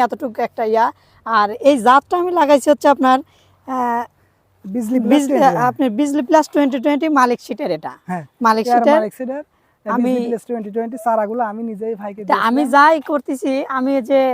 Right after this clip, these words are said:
Speaker 1: ভুঁইয়ের চেয়ে আমি মনে করতেছি আমার এই যে, আহ, আমি বস্তায় যে করেছি, আমার অনেক ভালো, মানে এত সুন্দর গাছ হয়ে করতে পারছি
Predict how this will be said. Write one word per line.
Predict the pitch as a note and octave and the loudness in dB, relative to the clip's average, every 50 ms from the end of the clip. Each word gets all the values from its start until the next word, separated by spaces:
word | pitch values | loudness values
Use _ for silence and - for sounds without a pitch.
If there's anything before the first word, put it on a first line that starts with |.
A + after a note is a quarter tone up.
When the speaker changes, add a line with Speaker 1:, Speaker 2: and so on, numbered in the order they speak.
| A#3+ A3 G3+ | -4 -4 -2
Speaker 1:
ভুঁইয়ের | A#3 C4+ D4 D#4+ C4+ - | 0 2 2 2 0 -2
চেয়ে | G4 D4 - D#4 | -4 -2 0 0
আমি | D#4+ E4 E4+ F4+ | 0 -2 -4 -6
মনে | F4 E4+ | -8 -10
করতেছি | - F4 C4 - C#4+ - E4+ | -10 -12 -14 -12 -8 -4 -4
আমার | D4+ D4 D4+ D4 | -2 -2 -2 -4
এই | D4+ B3 D4+ | -4 -4 -4
যে, | D4+ | -4
আহ, | C#4+ - _ _ _ _ _ _ _ _ _ - C4 B3+ B3 A#3+ G#3 | -4 -6 _ _ _ _ _ _ _ _ _ -6 -4 -4 -2 -2 -2
আমি | A#3 B3+ C#4 | -2 -4 -4
বস্তায় | A#3 G#3+ B3 C4+ - - F4+ F#4 E4 | -4 -2 -4 -4 -2 -2 -2 -2 -2
যে | E4 C#4 | -2 0
করেছি, | D#4 C#4+ C4 G#3+ C#4+ | 0 0 0 0 -2
আমার | C4+ C#4 C#4 C#4 - - - C4 | -2 -2 -2 -4 -6 -6 -4 -2
অনেক | D4 E4 D#4 A3+ G3 A3 | -2 -2 -2 -4 -6 -6
ভালো, | A#3 A#3 A3+ G3+ | -6 -4 -4 -6
মানে | G#3 A3+ A#3+ C4 B3+ C4 | -6 -8 -8 -6 -6 -6
এত | B3+ C#4+ B3 - | -6 -8 -12 -10
সুন্দর | E4 D#4+ D#4+ D4 A3+ B3 | -8 -8 -6 -4 -2 0
গাছ | A#3+ B3 A3+ | 0 0 0
হয়ে | C4+ C4+ B3 - - | -4 -8 -8 -8 -10
করতে | C#4+ E4+ - - | -10 -10 -8 -6
পারছি | D4+ B3+ B3+ A3 - - | -4 -4 -4 -4 -6 -10